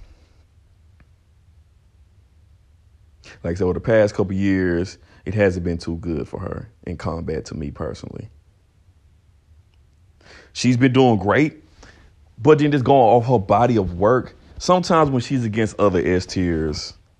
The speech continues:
it's,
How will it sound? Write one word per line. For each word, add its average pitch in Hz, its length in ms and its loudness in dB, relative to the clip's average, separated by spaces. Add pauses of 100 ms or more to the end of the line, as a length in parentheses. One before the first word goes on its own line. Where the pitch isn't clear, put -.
(2500)
it's, 110 400 -2